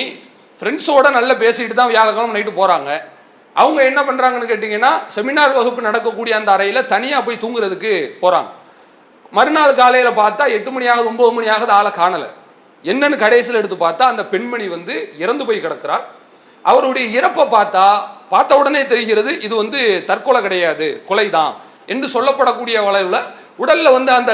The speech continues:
காயங்கள் எல்லாம் இருக்கிறது. ஆனாலும் அதை மூடி மறைத்து அந்த கொலையை செய்தவன் வந்து காவல்துறைக்கு வேண்டப்பட்டவன் என்கிற ஒரே காரணத்தினால பெரிய அளவுல அதுல வந்து அரசியல் நடந்திருக்கிறது. இப்ப நம்ம என்ன சொல்றோம்னு சொன்னா, எழுபத்தி எட்டாவது சுதந்திர தினத்துல நம்முடைய நாட்டு பிரதமர் வந்து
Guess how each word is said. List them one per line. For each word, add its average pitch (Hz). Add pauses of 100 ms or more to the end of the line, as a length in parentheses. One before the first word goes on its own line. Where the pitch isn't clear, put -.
காயங்கள் 233
எல்லாம் 214
இருக்கிறது. 147 (560)
ஆனாலும் 247
அதை 240 (120)
மூடி 233
மறைத்து 180 (640)
அந்த 226 (120)
கொலையை 277 (100)
செய்தவன் 247
வந்து 233 (100)
காவல்துறைக்கு 233 (100)
வேண்டப்பட்டவன் 254
என்கிற 214 (100)
ஒரே 233
காரணத்தினால 196 (440)
பெரிய 294
அளவுல 285
அதுல 233
வந்து 226
அரசியல் 269
நடந்திருக்கிறது. 160
இப்ப 170
நம்ம 254
என்ன 320
சொல்றோம்னு 220
சொன்னா, 147 (520)
எழுபத்தி 320
எட்டாவது 269
சுதந்திர 247
தினத்துல 220
நம்முடைய 233
நாட்டு 240
பிரதமர் 220
வந்து 214